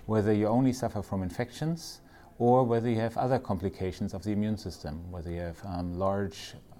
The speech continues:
spleen or whether you have lots of large lymph nodes,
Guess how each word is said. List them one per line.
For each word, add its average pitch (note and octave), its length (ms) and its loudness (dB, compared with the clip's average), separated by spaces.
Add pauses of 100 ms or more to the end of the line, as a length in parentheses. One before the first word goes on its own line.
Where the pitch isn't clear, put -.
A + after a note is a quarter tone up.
spleen G#2 500 0 (100)
or E2+ 160 -4
whether E2+ 240 -6
you F2 80 -2
have F2 240 -6
lots G2 280 -2
of G2 160 -6
large G2 320 -2
lymph B2 280 0
nodes, - 360 -8